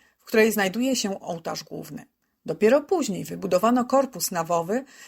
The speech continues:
składający się z nawy głównej oraz naw bocznych wzniesionych po jej obu stronach, a także z tak zwanego pseudotranseptu.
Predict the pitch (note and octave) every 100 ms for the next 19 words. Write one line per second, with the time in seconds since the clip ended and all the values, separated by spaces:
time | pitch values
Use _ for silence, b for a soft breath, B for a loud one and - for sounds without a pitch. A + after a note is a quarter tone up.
0 | - - G#3+ A3 A3 A3+ G#3 F#3+ E3+ E3+
1 | D#3+ D#3 D#3+ F#3+ D4+ E4+ b - G#3+ A3+
2 | C#4 B3+ F#3 D#3+ D#3+ - B3 E4 - E3+
3 | D#3+ A#3+ C4+ C4 - F#3 F3+ F3+ - E3
4 | E3 - - D3+ D2+ - _ _ _ -
5 | F#4+ E3+ D#3+ F3+ G#3+ F3+ - E3 F3+ F3
6 | - - C4 B3+ A3+ G#3+ E3 D#3+ - C#3+
7 | _ -